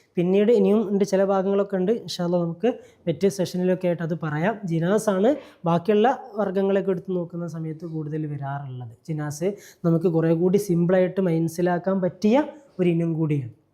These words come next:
ഓക്കെ, അപ്പോൾ ഇൽമുൽ ബദീ, ഇൽമുൽ ബയാൻ്റെ ശേഷം മാത്രം പ്രാധാന്യമുള്ളതാണ്. അതിൽ തന്നെയും ജിനാസ് പോലെയുള്ള ചില ഭാഗങ്ങളിൽ നിന്നാണ് ആപേക്ഷികമായിട്ട് ചോദ്യങ്ങൾ കൂടുതലായിട്ട്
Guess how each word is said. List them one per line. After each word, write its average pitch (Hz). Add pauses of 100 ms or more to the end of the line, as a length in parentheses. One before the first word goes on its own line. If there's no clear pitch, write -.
(420)
ഓക്കെ, 160
അപ്പോൾ 160
ഇൽമുൽ 165
ബദീ, 170 (100)
ഇൽമുൽ 180
ബയാൻ്റെ 185
ശേഷം 185
മാത്രം 214
പ്രാധാന്യമുള്ളതാണ്. 175 (380)
അതിൽ 160
തന്നെയും 233
ജിനാസ് 190
പോലെയുള്ള 180
ചില 165
ഭാഗങ്ങളിൽ 160
നിന്നാണ് 151 (320)
ആപേക്ഷികമായിട്ട് 196
ചോദ്യങ്ങൾ 147 (460)
കൂടുതലായിട്ട് 160